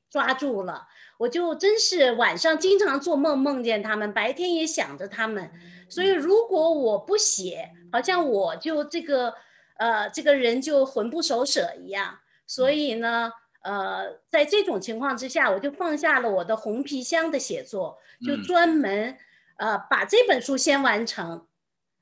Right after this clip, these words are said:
Speaker 1: 呃，
Speaker 2: 嗯。
Speaker 1: 所以这本书呢，它的分量很重，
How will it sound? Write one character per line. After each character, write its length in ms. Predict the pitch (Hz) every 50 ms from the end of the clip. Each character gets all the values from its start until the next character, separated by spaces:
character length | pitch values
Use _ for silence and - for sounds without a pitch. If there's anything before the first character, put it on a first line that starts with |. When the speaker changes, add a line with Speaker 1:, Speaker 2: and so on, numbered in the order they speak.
| _
Speaker 1:
呃， 200 | 220 226 240 233
Speaker 2:
嗯。 60 | 214 220
Speaker 1:
所 160 | - 320 330
以 440 | 359 370 349 320 277 254 226 220 214
这 160 | - 381 392
本 200 | 381 339 233 220
书 240 | - - 349 359 339
呢， 300 | 339 311 285 269 262 262
它 240 | - - 330 320
的 100 | 320 311
分 280 | 285 - - 381 330 311
量 240 | 320 311 285 262 240
很 320 | - - 240 175 156 160
重， 480 | - - - 381 359 262 - - -